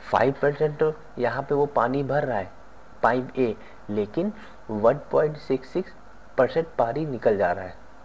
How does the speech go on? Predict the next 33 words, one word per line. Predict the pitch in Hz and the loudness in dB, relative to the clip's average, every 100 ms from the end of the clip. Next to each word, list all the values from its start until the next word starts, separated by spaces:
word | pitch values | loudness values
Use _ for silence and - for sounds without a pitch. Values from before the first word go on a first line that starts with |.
| - - - - _ _ _ _ - - - - - - - - - - - - - - - - - - | -18 -18 -18 -20 _ _ _ _ -20 -18 -16 -16 -16 -16 -16 -16 -16 -16 -16 -16 -16 -16 -16 -16 -8 2
So | 117 | 6
guys, | 135 156 | 6 6
इसका | 123 - | -2 0
मतलब | 143 139 151 | 0 2 2
क्या | 160 | 4
हुआ | 151 160 | 4 4
कि | 160 - - | 2 -4 -2
इसमें | 123 - 147 | -4 -2 -2
हमें | 151 123 151 214 147 107 | 0 0 0 0 -4 -4
minus | 104 107 117 - | 0 0 0 -2
करना | 101 95 | -2 0
होगा | 92 95 | -2 -4
कि | - 147 | -2 -2
total | - 127 123 175 | 4 2 4 0
पानी | 156 156 170 | 2 2 0
कितना | 135 - 151 | -4 0 0
भर | 131 127 | 0 0
रहा | 143 | 0
है | 160 - | 0 4
per | 120 104 | 4 4
minute | 95 98 95 | -2 -4 -6
में। | 87 - - - - - | -8 -10 -16 -16 -14 -6
तो | |
यहाँ | 107 98 101 135 | -4 -2 -4 -4
से | 135 139 | -4 0
जब | 135 131 | 0 -2
इसको | - 151 | -4 -4
minus | 117 95 95 135 - | -2 -4 -2 -2 0
करेंगे, | 120 107 107 127 | 0 0 -2 -6
फ़ाइव | - - - 101 127 - | -8 -8 2 2 2 2
percent | 117 - 143 156 120 | 0 0 -6 -6 -8
minus | 104 123 151 | -4 -4 0
by | 135 | 0